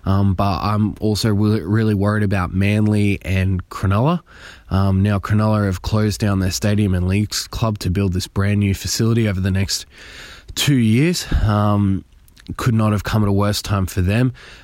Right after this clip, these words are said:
Um, they've been bailed out multiple times, and most recently a couple of years ago, um, by the N R L, so they were on their knees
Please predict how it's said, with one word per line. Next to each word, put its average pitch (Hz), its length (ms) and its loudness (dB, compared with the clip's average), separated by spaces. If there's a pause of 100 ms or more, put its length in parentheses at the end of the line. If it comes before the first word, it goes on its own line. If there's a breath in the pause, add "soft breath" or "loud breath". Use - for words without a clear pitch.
(100)
Um, 92 220 2
they've 107 200 0
been 101 200 2
bailed 95 340 -2
out 92 280 -2
multiple 104 420 0
times, 123 640 -2 (160)
and 95 400 0 (100)
most 101 300 0
recently 98 340 0
a 90 60 -2
couple 98 240 -2
of 92 60 4
years 113 180 2
ago, 123 300 0 (680 loud breath)
um, 90 220 2
by 95 140 0
the 95 80 0
N 92 100 0
R 95 140 0
L, 123 120 2
so 110 200 -2
they 107 160 0
were 101 160 0
on 95 100 2
their 90 140 2
knees 95 500 0